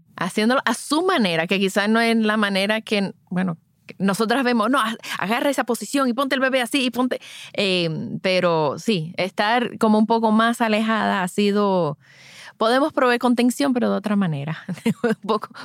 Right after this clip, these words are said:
con un poquitico de distancia. Em, y entonces el rol de, de la educadora de lactancia es precisamente educar los, los grupos, pero ya uno como educadora de lactancia puede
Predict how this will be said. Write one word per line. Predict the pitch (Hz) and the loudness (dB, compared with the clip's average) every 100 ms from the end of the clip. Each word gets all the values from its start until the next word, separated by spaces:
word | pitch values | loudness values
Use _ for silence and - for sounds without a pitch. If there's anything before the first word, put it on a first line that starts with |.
| - | -6
con | 196 | -2
un | 214 | 0
poquitico | 240 220 214 226 233 | 0 -2 -4 -4 -2
de | 233 185 | -2 -2
distancia. | 175 - 143 151 160 - - - - - _ | -4 -6 -10 -8 -12 -14 -20 -20 -20 -20 _
Em, | 220 220 220 208 208 208 - _ - - - _ - | -4 -2 0 0 -2 -6 -14 _ -20 -20 -20 _ -4
y | 254 | -2
entonces | 254 277 302 269 | 0 -2 0 0
el | 247 240 | 2 2
rol | 240 302 330 | 0 0 0
de, | 311 277 254 233 202 | 0 2 2 0 0
de | 233 | 0
la | 233 226 | 0 0
educadora | 226 220 214 254 269 | 0 0 0 0 0
de | 254 | 0
lactancia | 240 233 240 240 247 254 233 | -2 -2 -2 -2 0 0 -2
es | - 208 226 - - - _ - _ | 0 0 0 -4 -16 -20 _ -20 _
precisamente | 208 202 214 220 220 | -6 -2 -2 0 0
educar | 208 208 208 | 0 0 0
los, | 208 190 - | 0 -2 -4
los | 190 196 202 | -4 -2 -2
grupos, | 196 262 233 180 208 | 0 0 0 -2 -6
pero | - 202 196 | -4 -2 0
ya | 190 233 254 | 0 0 0
uno | 285 285 | -2 -4
como | - 254 240 233 | -2 0 2 2
educadora | 220 214 202 226 240 | 2 2 2 2 2
de | 233 | 2
lactancia | 214 - 214 214 202 | 0 0 0 0 -2
puede | - 208 226 240 | 0 0 2 0